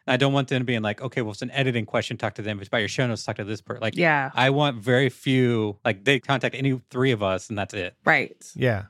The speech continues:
Speaker 1: And they don't have to, like, worry about who they need to contact.
Speaker 2: Right. And I often, 'cause sometimes I think about, like, the whole agency model, and then I feel like that's why there are account managers.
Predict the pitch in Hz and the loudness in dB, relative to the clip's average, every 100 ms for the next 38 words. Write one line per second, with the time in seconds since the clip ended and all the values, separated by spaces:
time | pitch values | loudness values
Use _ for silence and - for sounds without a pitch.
0 | _ 110 107 107 110 92 113 107 101 98 | _ -4 -2 0 -2 -2 -2 0 0 -2
1 | 101 123 107 104 98 - 98 85 76 - | -2 0 0 -2 -6 -6 -6 -6 -8 -10
2 | - _ _ _ - 277 311 311 302 339 | -16 _ _ _ 0 4 4 2 2 0
3 | 294 - 233 - 277 285 294 269 - 202 | 0 -2 -6 -4 -4 -2 0 0 2 0
4 | 185 175 131 156 156 165 160 165 131 160 | 2 2 2 0 0 -2 0 2 2 0
5 | 165 170 196 190 180 190 196 202 190 180 | -2 -4 -2 0 2 2 0 0 0 -2
6 | 180 196 226 226 214 190 175 170 180 180 | 0 2 2 0 0 0 0 2 4 4
7 | - - 208 208 185 175 160 160 151 147 | 0 -2 2 2 0 -2 -2 -2 -4 -8
8 | - 156 - 170 190 220 240 262 262 254 | -8 -8 -6 -4 -2 -4 -6 -8 -10 -14
9 | - | -20